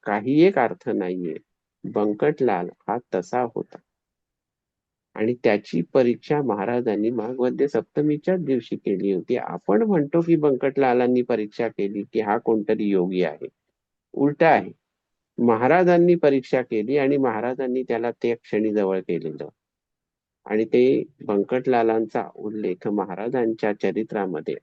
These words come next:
अनेक ठिकाणी, अनेक प्रसंगामधनं आलेला आहे. याचाच अर्थ असा आहे की महाराजांचा आणि बंकटलालाचा सहवास हा बऱ्याच काळापर्यंत आणि बऱ्याच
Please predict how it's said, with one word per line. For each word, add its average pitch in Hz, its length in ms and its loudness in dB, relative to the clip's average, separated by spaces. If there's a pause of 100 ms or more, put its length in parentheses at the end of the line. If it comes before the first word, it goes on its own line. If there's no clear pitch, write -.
अनेक 180 340 0
ठिकाणी, 120 520 0 (380)
अनेक 123 340 0
प्रसंगामधनं 123 1040 -2
आलेला 92 420 -2
आहे. 92 320 -6 (440)
याचाच 113 400 0
अर्थ 110 360 -8
असा 98 360 -4
आहे 90 300 -4
की 113 200 -6
महाराजांचा 110 800 -4
आणि 104 300 -2
बंकटलालाचा 101 920 -2 (460)
सहवास 117 760 -2 (880)
हा 110 240 0 (540)
बऱ्याच 113 460 2 (160)
काळापर्यंत 101 800 -2
आणि 98 260 -4
बऱ्याच 107 460 -2